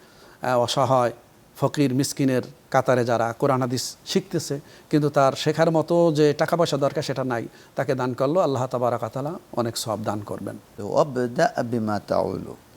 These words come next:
Speaker 2: হাদিসে রয়েছে,
Speaker 1: জি।
Speaker 2: অবদা বিমা
Speaker 1: বিমা তাউলু।
Speaker 2: তাউলু, একেবারে তোমার নিকটে যিনি আছেন,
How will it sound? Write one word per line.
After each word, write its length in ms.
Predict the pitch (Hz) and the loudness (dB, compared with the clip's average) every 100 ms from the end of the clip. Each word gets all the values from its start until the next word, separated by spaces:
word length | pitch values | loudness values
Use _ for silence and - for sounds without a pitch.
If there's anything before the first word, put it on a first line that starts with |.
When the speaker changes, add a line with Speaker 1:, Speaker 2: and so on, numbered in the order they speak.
| - - - - - | -20 -20 -20 -20 -8
Speaker 2:
হাদিসে 440 | 113 120 - 110 | -4 -2 0 0
রয়েছে, 340 | 92 95 117 | 0 -4 -6
Speaker 1:
জি। 100 | 110 | -4
Speaker 2:
অবদা 440 | 113 113 113 - - - - - - - | -4 -4 0 0 0 -4 -20 -20 -14 -4
বিমা 220 | 135 127 | 0 0
Speaker 1:
বিমা 60 | |
তাউলু। 160 | 113 104 | 0 -2
Speaker 2:
তাউলু, 300 | 101 98 104 - | -4 -8 -14 -10
একেবারে 360 | - 180 180 160 | -8 -2 -2 -2
তোমার 240 | 156 156 139 | 0 2 2
নিকটে 500 | 139 151 180 175 180 | 0 -4 -4 -6 -4
যিনি 280 | 139 113 | -4 -6
আছেন, 380 | 107 104 123 139 | -6 -8 -12 -14